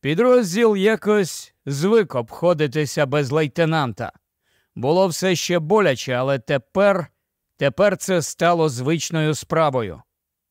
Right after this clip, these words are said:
Після того, як Джелала призначили на посаду, серед нас тихенько пройшла чутка, що настав ніби час назвати себе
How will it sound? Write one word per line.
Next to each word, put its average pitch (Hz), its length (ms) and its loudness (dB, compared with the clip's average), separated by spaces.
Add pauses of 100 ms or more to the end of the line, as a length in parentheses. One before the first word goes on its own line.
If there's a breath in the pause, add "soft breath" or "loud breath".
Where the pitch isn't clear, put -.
(400)
Після 156 440 0
того, 160 360 0
як 139 180 -2
Джелала 151 600 2
призначили 143 760 -2
на 131 140 -2
посаду, 143 680 -2 (460)
серед 185 360 0
нас 240 320 0
тихенько 208 680 -2
пройшла 175 520 0
чутка, 175 580 -2 (280)
що - 260 -4
настав 147 560 -2
ніби 175 340 -2
час 196 420 -2
назвати 156 640 0
себе 170 540 0